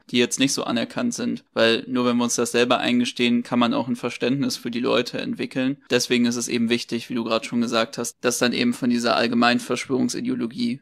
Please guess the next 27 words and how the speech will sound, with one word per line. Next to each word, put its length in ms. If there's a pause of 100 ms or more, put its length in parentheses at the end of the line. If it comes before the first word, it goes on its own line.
abzugrenzen. 960 (280)
Ja, 200
und 200
so 120
natürlich, 500
wie 80
wir 80
gerade 240
gesagt 480
haben, 540 (120)
dass 220
Verschwörungstheorien 960
in 100
der 100
Gesellschaft 640
eben 300
existieren, 800
wenn 140
sie 120
auf 220
Herrschaft 440
aufgebaut 540
sind, 220
dass 80
es 160
einfach 420
da 320